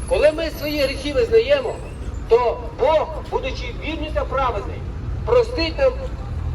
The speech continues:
всякий гріх і очистить від неправди всілякої. Бог нас прощає через жертву Христа Ісуса. Не за наші добрі справи і не за наші гроші.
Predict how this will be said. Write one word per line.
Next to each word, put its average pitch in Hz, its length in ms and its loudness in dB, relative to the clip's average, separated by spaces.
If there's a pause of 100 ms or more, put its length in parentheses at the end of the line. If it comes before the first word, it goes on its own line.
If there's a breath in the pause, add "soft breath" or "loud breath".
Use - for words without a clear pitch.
(320)
всякий 294 440 2
гріх 247 240 -4 (180)
і - 20 0
очистить 285 500 0 (120)
від - 100 -4
неправди 226 400 2
всілякої. 214 600 -4 (640)
Бог 311 180 4 (100)
нас 294 120 -2 (140)
прощає 285 560 0 (340)
через 214 220 4
жертву - 460 2 (180)
Христа 233 360 2
Ісуса. 214 480 -2 (400)
Не 277 160 2
за 269 100 0
наші 277 320 0
добрі 247 220 0 (140)
справи 247 320 -2 (280)
і 240 100 -2
не 240 80 4
за 240 120 2
наші 262 300 2
гроші. 226 380 4